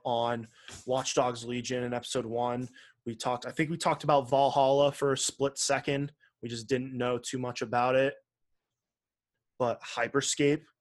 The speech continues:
caught fire and just kinda started soaring. Uh, Elite Squad is a thing.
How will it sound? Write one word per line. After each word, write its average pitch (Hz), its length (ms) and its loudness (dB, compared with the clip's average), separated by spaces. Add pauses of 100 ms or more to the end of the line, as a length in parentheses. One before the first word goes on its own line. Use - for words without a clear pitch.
(120)
caught - 240 -2
fire 131 580 -2 (520)
and 120 180 -6 (420)
just - 200 -10
kinda 120 260 -2 (500)
started 123 380 -2
soaring. 131 500 0 (1080)
Uh, 120 200 -2
Elite 127 380 -2
Squad 147 440 6
is 151 140 2
a 156 60 0
thing. 151 500 0